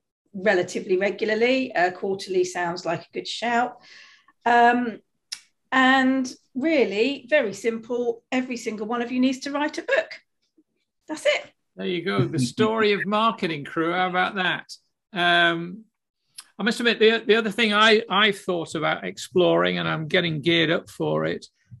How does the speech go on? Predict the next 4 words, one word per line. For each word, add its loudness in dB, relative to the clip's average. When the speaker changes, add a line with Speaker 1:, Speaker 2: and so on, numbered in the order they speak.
Speaker 2:
is, 2
uh, 2
live 2
stream. -10